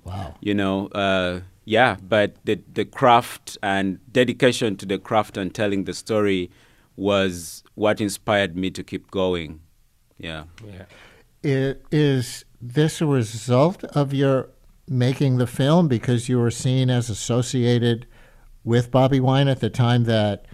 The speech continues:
Speaker 1: he wound up having to leave the country?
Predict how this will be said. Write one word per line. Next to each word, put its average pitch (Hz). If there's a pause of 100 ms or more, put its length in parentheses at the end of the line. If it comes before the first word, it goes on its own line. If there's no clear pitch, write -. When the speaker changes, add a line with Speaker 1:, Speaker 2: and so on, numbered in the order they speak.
(260)
Speaker 1:
he 123
wound 139
up 139
having 131
to 139
leave 139
the 143
country? 151